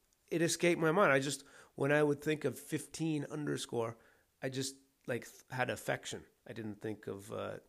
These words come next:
you know, melanin. So you're totally right. And she wrote in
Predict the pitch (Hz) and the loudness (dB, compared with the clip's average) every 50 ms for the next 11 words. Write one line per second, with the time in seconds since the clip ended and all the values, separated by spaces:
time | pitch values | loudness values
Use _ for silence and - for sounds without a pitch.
0 | _ - - _ 120 113 101 92 92 90 - _ _ _ _ _ - 123 127 123 | _ -20 -18 _ -12 -10 -10 -10 -12 -14 -18 _ _ _ _ _ -2 0 2 2
1 | 117 104 90 87 - - _ - - 113 98 92 - - _ _ _ _ _ _ | 2 0 -2 -6 -12 -14 _ -8 -6 -6 -6 -6 -8 -14 _ _ _ _ _ _
2 | _ _ _ _ _ _ _ _ _ _ _ _ _ _ _ _ _ _ _ _ | _ _ _ _ _ _ _ _ _ _ _ _ _ _ _ _ _ _ _ _
3 | _ _ _ _ _ _ _ - - 131 131 127 127 120 - - - - 147 147 | _ _ _ _ _ _ _ -16 -10 -6 -4 -4 -4 -4 -6 -10 0 4 4 6
4 | 147 151 151 139 135 123 113 107 110 107 104 113 110 - _ 117 110 110 107 107 | 6 6 4 2 2 0 -2 -4 -6 -6 -8 -8 -10 -10 _ -6 -4 -4 -4 -4
5 | - - 120 113 107 120 120 117 113 117 113 107 104 104 | -6 -6 -6 -2 0 2 2 2 2 0 -2 -2 -2 -6